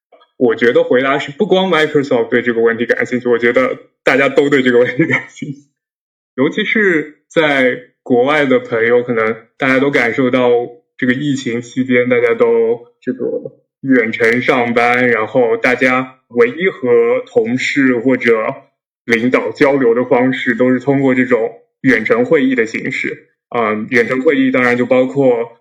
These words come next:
大家用的 Zoom，然后包括 Microsoft Teams，呃，这种 app 上的这种远程会议。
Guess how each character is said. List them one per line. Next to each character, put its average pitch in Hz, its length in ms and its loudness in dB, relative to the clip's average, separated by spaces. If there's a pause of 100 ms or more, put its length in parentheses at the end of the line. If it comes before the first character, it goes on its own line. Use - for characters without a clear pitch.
大 117 120 -4
家 120 100 2
用 127 160 2
的 117 80 2
Zoom， 131 560 0
然 113 160 0
后 127 100 2 (460)
包 131 200 2
括 127 520 0 (140)
Microsoft 135 640 0
Teams， 131 500 -2 (320)
呃， 117 160 0
这 143 100 -2
种 127 140 0
app 131 260 0
上 123 180 0
的 117 100 2
这 123 100 -2
种 117 140 0
远 117 180 0
程 110 180 -6
会 127 200 -2
议。 117 140 -8